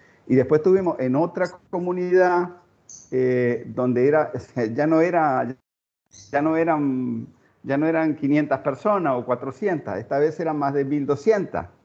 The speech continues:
o mil trescientas en un campo de fútbol lleno de gente, ¿no? En una zona donde, donde las mismas comunidades indígenas no permiten que la policía entre porque ellos, eh, asocian a la policía con el narcotráfico,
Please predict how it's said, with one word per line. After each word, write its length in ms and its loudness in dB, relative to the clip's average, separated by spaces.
o 100 -2
mil 160 0
trescientas 420 -2
en 80 2
un 80 0
campo 280 0
de 60 0
fútbol 380 -2
lleno 220 -4
de 80 -2
gente, 380 -6
¿no? 140 -14
En 140 2
una 160 4
zona 520 0
donde, 800 -2
donde 480 -2
las 180 0
mismas 420 -2
comunidades 520 0
indígenas 480 0
no 320 -2
permiten 560 -2
que 80 -6
la 140 -2
policía 580 -2
entre 380 -2
porque 520 -4
ellos, 480 0
eh, 680 -2
asocian 680 -4
a 60 -4
la 160 -4
policía 500 -4
con 140 -6
el 100 -4
narcotráfico, 1400 -10